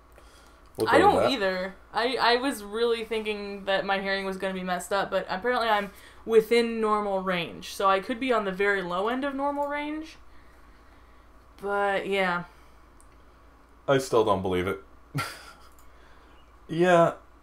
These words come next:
Speaker 1: I, I don't know. I don't know, this has been a very kind of weird, slow week. We played some video garms.
Speaker 2: We did. We played some really good video garms.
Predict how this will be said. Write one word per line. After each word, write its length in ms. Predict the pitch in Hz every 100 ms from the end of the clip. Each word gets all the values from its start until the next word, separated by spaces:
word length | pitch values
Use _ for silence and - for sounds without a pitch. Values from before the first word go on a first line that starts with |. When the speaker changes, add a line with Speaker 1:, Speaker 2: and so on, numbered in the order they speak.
| - 120
Speaker 1:
I, 560 | 147 156 156 151 143 - - - - - - - - - - - - - - - - - -
I 100 | 151
don't 100 | 160
know. 340 | 160 143 123 - - - - - - - - - - - - - - - - - -
I 80 |
don't 100 | 143
know, 120 | 143 113
this 180 | 117
has 240 | 135 131 127
been 160 | 131
a 140 | 127 117
very 400 | 113 117 117 110
kind 240 | - 117
of 120 | 110 104
weird, 360 | 110 113 104
slow 360 | - 110 107 107
week. 520 | 104 107 104 - - - - - - - - -
We 80 | 117
played 280 | 117 120 123
some 180 | 120 113
video 280 | 117 117 113
garms. 840 | 113 113 113 113 113 - - - - - - - -
Speaker 2:
We 120 | 214
did. 440 | 196 208 202 180 180 180 -
We 120 | 208
played 220 | 226 233
some 180 | 202 180
really 280 | 190 185 165
good 320 | 185 202 185 185 -
video 280 | 170 165
garms. 580 | 156 156 156 151 156 -